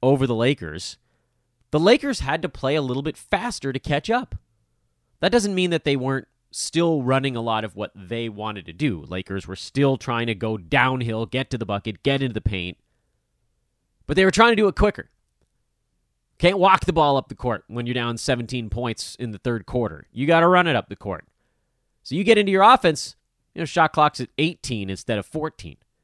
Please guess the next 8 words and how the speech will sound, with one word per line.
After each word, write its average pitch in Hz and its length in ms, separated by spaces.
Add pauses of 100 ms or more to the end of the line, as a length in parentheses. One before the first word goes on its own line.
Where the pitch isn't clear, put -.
(760)
Seems 226 360
like 147 140
very 135 220
little, 170 280
but 123 160
it 139 80
adds 156 280
up. 208 300